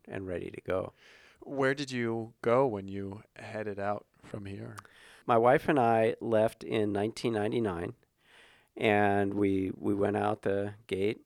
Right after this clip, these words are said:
Speaker 1: It was almost exactly twenty years ago. It was October of ninety-nine.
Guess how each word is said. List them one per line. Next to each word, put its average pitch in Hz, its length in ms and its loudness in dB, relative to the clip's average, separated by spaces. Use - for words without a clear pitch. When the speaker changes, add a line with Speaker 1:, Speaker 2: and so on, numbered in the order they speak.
Speaker 1:
It 107 80 0
was 104 480 -2
almost 123 440 6
exactly 98 520 0
twenty 95 320 -2
years 95 240 -2
ago. 87 160 -4
It - 20 -2
was 92 140 -4
October 90 520 0
of 87 120 -8
ninety-nine. 90 580 -6